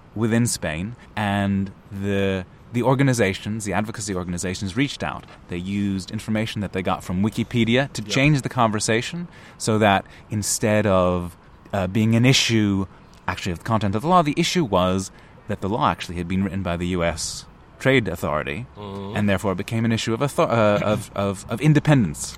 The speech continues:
Speaker 2: Yep.
Speaker 1: of
Speaker 2: Yep.
Speaker 1: the Spanish government. They reached out to the E F F. So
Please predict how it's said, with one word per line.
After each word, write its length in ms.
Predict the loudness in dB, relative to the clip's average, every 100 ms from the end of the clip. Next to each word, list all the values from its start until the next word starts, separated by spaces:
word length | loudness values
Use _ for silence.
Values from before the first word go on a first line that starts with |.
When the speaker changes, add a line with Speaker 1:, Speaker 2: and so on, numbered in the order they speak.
| -12
Speaker 2:
Yep. 160 | -10 -10 -10 -2
Speaker 1:
of 160 | 0 0
Speaker 2:
Yep. 100 | -4 -8
Speaker 1:
the 60 |
Spanish 380 | -6 -2 -2 2
government. 340 | 2 2 0 -4 -10 -6
They 100 | -2
reached 200 | -2 -2
out 140 | -2
to 80 | -6
the 140 | -4
E 80 | -2
F 140 | 0 0
F. 160 | 0
So 220 | 0 0